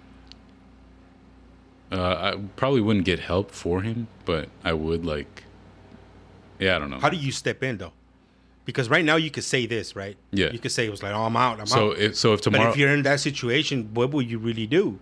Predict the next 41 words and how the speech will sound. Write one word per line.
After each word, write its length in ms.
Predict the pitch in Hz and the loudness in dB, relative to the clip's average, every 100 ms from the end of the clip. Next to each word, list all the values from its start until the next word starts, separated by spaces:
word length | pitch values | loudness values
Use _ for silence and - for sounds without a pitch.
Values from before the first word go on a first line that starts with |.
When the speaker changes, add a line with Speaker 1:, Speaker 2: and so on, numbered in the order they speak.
| - - | -18 -10
Speaker 2:
That's 200 | 107 113 | -6 -6
the 60 | - | -2
thing. 280 | 143 117 80 | 0 0 -4
Speaker 1:
Well, 140 | - 101 | 0 2
I 40 | |
would 100 | 120 | 2
confront 320 | - 92 92 | 0 0 0
the 60 | 78 | -2
person 360 | - 85 78 71 | -4 -4 -4 -6
for 160 | 80 | -6
sure. 200 | - 78 | -4 -6
Speaker 2:
It 60 | 71 - - - | -8 -16 -20 -10
was 100 | 110 | -6
Speaker 1:
You 60 | 95 | -2
Speaker 2:
like, 80 | 104 | 0
Speaker 1:
know? 40 | 123 | 0
Speaker 2:
"Did 80 | 120 | 0
you 60 | 165 | 0
really 220 | 170 170 | 0 2
do 160 | 165 | 2
this, 180 | 165 160 | 2 0
dog? 200 | 147 165 | 2 0
Speaker 1:
Yeah, 40 | - | 2
Speaker 2:
Like, 140 | 107 | 0
Speaker 1:
for 80 | - | 4
Speaker 2:
let's 100 | 135 | 4
Speaker 1:
sure, 120 | 101 | 6
Speaker 2:
be 60 | 85 | 4
Speaker 1:
like, 100 | 82 | 4
Speaker 2:
real. 180 | - | 4
Speaker 1:
we'll 100 | 90 | 2
get 140 | 87 90 | 0 0
Speaker 2:
Like, 80 | - | 2
Speaker 1:
down 80 | 85 | 2
to 40 | |
Speaker 2:
come 80 | 135 | 2
Speaker 1:
the 60 | |
Speaker 2:
on." 60 | 107 | 2
Speaker 1:
bottom 180 | 85 82 | 0 0
of 60 | |
that. 220 | 76 76 | -4 -6